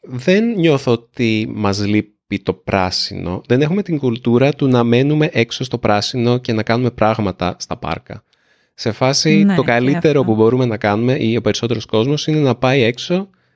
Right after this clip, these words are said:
Speaker 1: στο πάρκο και να πιει τον καφέ στο πλαστικό που πήρε από το γωνιακό καφέ της γειτονιάς του. Δεν
Speaker 2: Ναι.
Speaker 1: υπάρχει όμως ότι θα πάμε για πικνίκ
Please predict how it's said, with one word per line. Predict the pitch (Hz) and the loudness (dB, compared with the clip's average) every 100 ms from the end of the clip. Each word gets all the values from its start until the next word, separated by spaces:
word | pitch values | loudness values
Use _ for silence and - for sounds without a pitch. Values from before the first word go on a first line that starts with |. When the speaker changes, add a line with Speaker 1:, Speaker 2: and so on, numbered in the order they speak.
| _ _ | _ _
Speaker 1:
στο | - - 113 | -12 -6 0
πάρκο | 117 135 - 175 | 0 0 0 0
και | 175 | 2
να | 135 131 | 0 0
πιει | - - 156 151 | -4 -2 2 2
τον | - 127 | 2 2
καφέ | 123 - - 139 135 | 0 -2 0 2 2
στο | - | 0
πλαστικό | 123 117 - - 131 | -2 -2 -2 -4 -2
που | 127 | 0
πήρε | 123 131 131 - | 2 2 0 0
από | 110 - 104 101 101 | -4 0 0 2 2
το | 110 | 0
γωνιακό | 104 110 104 - 110 | 0 0 -2 0 -2
καφέ | 104 104 - | -2 -4 -6
της | 107 | -6
γειτονιάς | 107 98 98 95 - | -6 -6 -2 -4 -4
του. | _ _ _ _ _ _ _ _ _ - | _ _ _ _ _ _ _ _ _ -8
Δεν | 117 123 | -2 0
Speaker 2:
Ναι. | |
Speaker 1:
υπάρχει | 90 107 101 110 | 2 0 0 0
όμως | 101 98 - | 2 0 -4
ότι | 107 | -8
θα | - | -4
πάμε | 101 101 | -2 0
για | 95 87 | -2 -2
πικνίκ | - - 95 101 104 | -4 -4 0 0 -2